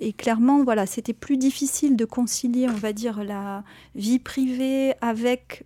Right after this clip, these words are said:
euh, le, le, les impératifs d'une carrière, euh, dans la recherche, euh, que véritablement, ren-, je n'ai pas véritablement rencontré d'obstacles. En revanche,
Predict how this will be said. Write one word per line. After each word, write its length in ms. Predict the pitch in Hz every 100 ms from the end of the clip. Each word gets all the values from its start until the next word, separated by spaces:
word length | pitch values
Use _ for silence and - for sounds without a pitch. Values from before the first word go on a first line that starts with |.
| -
euh, 540 | 208 202 196 202 - - -
le, 320 | - 190 196 196
le, 320 | 190 190 196 - -
les 140 | 208 214
impératifs 640 | 247 247 233 - 254 -
d'une 300 | 202 196 208
carrière, 560 | 202 208 202 220 220 202
euh, 320 | 196 196 185
dans 140 | 196 202
la 100 | 190
recherche, 520 | 196 - 262 320 - - - - - - -
euh, 100 | 220
que 160 | - 269
véritablement, 920 | 262 247 233 220 220 226 262 285 226
ren-, 180 | 208 -
je 140 | 214 214
n'ai 120 | 214
pas 140 | 269
véritablement 520 | 226 220 233 220 240
rencontré 540 | 202 240 262 233 - 226
d'obstacles. 500 | 214 - 202 190 - -
En 120 | 220
revanche, 500 | 226 247 285 294